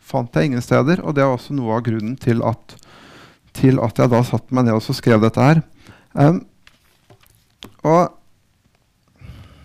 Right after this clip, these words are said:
jeg skal ikke holde på sånn fryktelig, fryktelig mye lenger. Jeg her nå, jeg skal slippe til de andre også, men poenget mitt da, er jo at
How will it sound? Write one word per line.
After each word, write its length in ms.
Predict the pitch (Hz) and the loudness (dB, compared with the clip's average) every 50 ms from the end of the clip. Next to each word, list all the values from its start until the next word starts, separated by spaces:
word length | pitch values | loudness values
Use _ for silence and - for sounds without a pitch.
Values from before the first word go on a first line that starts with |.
| - - - - - - - _ _ _ _ _ _ _ _ _ - - - - _ _ _ _ _ _ _ _ _ _ _ _ _ _ _ - _ | -20 -20 -20 -20 -20 -20 -20 _ _ _ _ _ _ _ _ _ -20 -20 -20 -20 _ _ _ _ _ _ _ _ _ _ _ _ _ _ _ -4 _
jeg 100 | 147 - | -4 0
skal 140 | - 156 | 0 -2
ikke 180 | - - 180 - | -2 -2 -6 -4
holde 300 | - 190 160 127 110 104 - | -4 -4 -4 -2 -4 -4 -6
på 140 | - 147 147 | -6 -10 -8
sånn 200 | - - 147 160 | -6 -6 -8 -8
fryktelig, 680 | - - - - 180 170 - - - - - 120 131 135 139 147 147 151 151 147 151 151 - - 139 156 151 - | -8 -14 -16 -12 -12 -12 -12 -14 -20 -12 -2 0 2 2 4 4 4 4 4 2 2 0 -2 -4 -8 -12 -12 -12
fryktelig 400 | - 170 160 - - - 143 143 | -12 -12 -12 -12 -8 -6 -4 -4
mye 360 | 151 143 131 127 127 131 131 135 139 143 143 147 151 151 - 165 | -2 -2 0 0 0 2 2 0 0 0 0 0 0 -2 -2 0
lenger. 480 | 143 139 139 135 135 151 175 190 190 180 | 0 0 0 0 0 0 0 0 0 0
Jeg 520 | 147 147 143 151 160 190 208 220 208 180 160 - | 0 2 2 4 4 4 4 4 2 0 0 0
her 160 | 175 180 185 185 | 0 0 0 0
nå, 180 | 185 208 214 202 | 0 0 0 -2
jeg 100 | 175 - | -2 -2
skal 160 | - 175 - | -4 -4 -2
slippe 240 | - 180 - - 143 | -2 -4 -4 -2 -2
til 100 | 143 143 | 0 0
de 60 | 151 | 0
andre 240 | 147 147 147 156 170 | 0 0 0 2 2
også, 140 | 190 190 180 | 2 0 -2
men 120 | 175 165 | -6 -6
poenget 440 | - - 185 160 139 131 135 151 165 | -4 0 0 2 2 0 -2 -4 -4
mitt 240 | 175 190 190 - - - | -4 -4 -6 -6 -4 0
da, 120 | 202 185 156 - - - - - - - - - - _ _ _ _ - | 0 0 0 0 -6 -20 -20 -20 -20 -20 -20 -20 -20 _ _ _ _ -2
er 160 | - 127 123 127 | 2 2 4 4
jo 120 | 135 151 | 4 2
at 160 | 165 - - | 2 0 -2